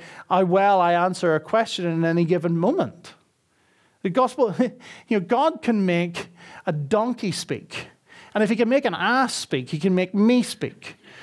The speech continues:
And he can bring, and he can bring life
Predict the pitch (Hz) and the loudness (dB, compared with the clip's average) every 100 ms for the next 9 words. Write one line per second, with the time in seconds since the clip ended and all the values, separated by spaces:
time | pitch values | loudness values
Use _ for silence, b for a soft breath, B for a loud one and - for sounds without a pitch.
0 | B B B - 208 190 208 214 208 214 | B B B -2 -2 0 0 2 2 0
1 | 170 233 208 - 208 202 208 185 208 202 | 2 -2 -2 -2 0 2 0 2 2 2
2 | 165 175 185 - | 2 2 0 -8